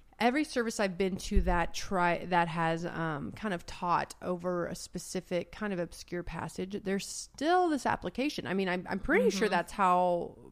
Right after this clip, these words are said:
Speaker 1: preachers are taught to preach.
Speaker 2: I think, I think that's true.
Speaker 1: Um, yeah, and, and it's not to say that there are preachers who don't do that, but I do think that's dangerous because it was not written to us specifically. I think you can get in tricky waters with it.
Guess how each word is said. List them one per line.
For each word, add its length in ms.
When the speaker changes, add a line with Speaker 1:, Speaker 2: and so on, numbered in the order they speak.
Speaker 1:
preachers 360
are 60
taught 340
to 140
preach. 420
Speaker 2:
I 140
think, 400
I 100
think 240
that's 200
true. 60
Speaker 1:
Um, 640
yeah, 480
and, 320
and 160
it's 160
not 200
to 60
say 180
that 100
there 240
are 120
preachers 340
who 80
don't 220
do 100
that, 180
but 80
I 80
do 200
think 180
that's 180
dangerous 760
because 200
it 100
was 280
not 280
written 340
to 200
us 500
specifically. 1120
I 80
think 140
you 60
can 160
get 80
in 80
tricky 260
waters 360
with 140
it. 100